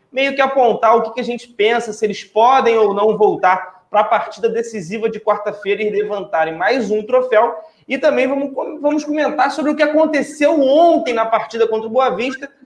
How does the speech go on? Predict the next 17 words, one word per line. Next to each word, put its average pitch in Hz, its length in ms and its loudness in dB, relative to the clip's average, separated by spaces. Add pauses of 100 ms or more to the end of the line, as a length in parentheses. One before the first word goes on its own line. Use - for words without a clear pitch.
(200)
que 254 80 -4
foi 277 140 2
o 302 140 2
primeiro 294 360 0
jogo 254 240 0
que 269 120 -8
Pedro 175 580 0
e 311 140 2
Gabigol 240 640 2 (120)
começaram 269 760 0
jogando 254 280 -2
juntos. 196 240 -8
A 190 60 -6
gente 208 220 -8
vai 214 100 -6
debater 226 540 -2
sobre 226 440 -2